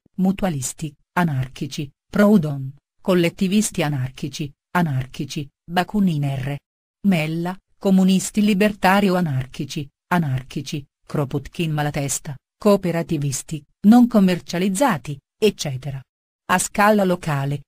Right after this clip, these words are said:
di contea, regionale o nazionale, può essere possibile, all'interno del sistema libertario, salvaguardare il principio anarchico essenzialmente antiautoritario, fondamentalmente autonomo e federalista.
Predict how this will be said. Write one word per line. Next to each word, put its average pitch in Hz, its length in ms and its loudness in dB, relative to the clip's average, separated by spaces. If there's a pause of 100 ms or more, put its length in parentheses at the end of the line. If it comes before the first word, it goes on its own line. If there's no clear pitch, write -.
(120)
di 180 200 -2
contea, 156 560 -6 (240)
regionale 180 600 2
o 180 80 4
nazionale, 165 680 -2 (180)
può 226 160 6
essere 240 420 4
possibile, 135 760 -4 (160)
all'interno 185 720 2
del 165 160 2
sistema 185 580 0
libertario, 165 800 -2 (200)
salvaguardare 170 920 0
il 151 140 -6
principio 185 580 0
anarchico 151 640 -4
essenzialmente 185 960 0
antiautoritario, 160 1080 -2 (240)
fondamentalmente 190 1000 2
autonomo 165 720 0
e 202 100 -2
federalista. 190 800 -2